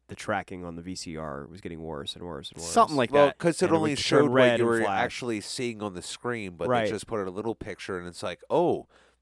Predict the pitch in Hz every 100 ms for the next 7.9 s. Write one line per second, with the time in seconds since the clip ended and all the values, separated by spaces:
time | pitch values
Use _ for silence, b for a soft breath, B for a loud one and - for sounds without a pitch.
0 | _ 80 90 - 110 127 117 90 87 85
1 | 76 80 67 - 80 82 71 - 90 71
2 | 67 71 71 67 - 85 82 - - 65
3 | 58 _ _ - 92 87 - - - 76
4 | - _ - - - - - _ _ _
5 | _ _ _ _ _ 90 90 90 113 -
6 | - 65 _ _ _ _ _ _ _ _
7 | - 226 - 302 110 - - -